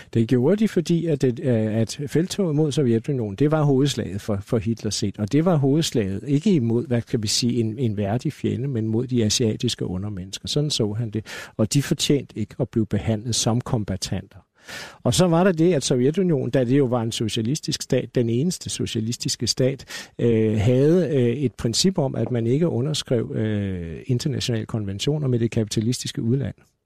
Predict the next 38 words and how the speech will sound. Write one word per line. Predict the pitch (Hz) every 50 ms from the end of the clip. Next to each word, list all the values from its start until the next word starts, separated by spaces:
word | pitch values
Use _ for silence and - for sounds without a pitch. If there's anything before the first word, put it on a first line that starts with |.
| _ _ _ _ _ _ _ _ _ _ - - - - _
Og | - 127 117
da | 139 131
man | 120 127 120
så | 113 - - 175 190 196
i | 175 170
tyverne | 135 - - - 156 151 165 202 208 190 135
får, | - - - 131 117 110 110 -
øh, | 117 110 110 101 101 - -
g-, | 143
øh, | 135 110 113 107 95
hvad | 104 110
skal | - - 127
vi | 110
sige, | - - 113 -
genforhandlet, | - 127 139 170 - - 170 143 127 139 110 104 104 104 110 113 139 -
øh, | 123 110 104 101 101 95 92
Genève-konventionen, | - 120 107 120 143 147 - - 127 110 101 101 101 - - 110 101 80 92 104 104
der | - 113
jo | 107 107
blandt | 101 - 110 101 110
andet | 110 127 160 170
handler | 127 120 117 120 127
om | 120 104
beskyttelse | 101 117 - - 117 113 113 127 - - 107
af | 107
krigsfanger | - 117 113 - - - 117 107 104 101
i | 104 101
krigssituationer, | - - 110 104 - - 113 107 104 104 104 - 113 104 98 101 104 - - - - -
så | - - 139
skrev | - - 165 165
de | 160 185
ikke | 190 180
under. | 170 180 156 170 170 - _ _ _ _ _ _ _ _ _ _ - - - - -
Og | - 135
det | 131 165 151
brugte | - 151 156 180 180 156
tyskerne | - - - 151 143 - - 170 147 123 110
så, | - 135 123 120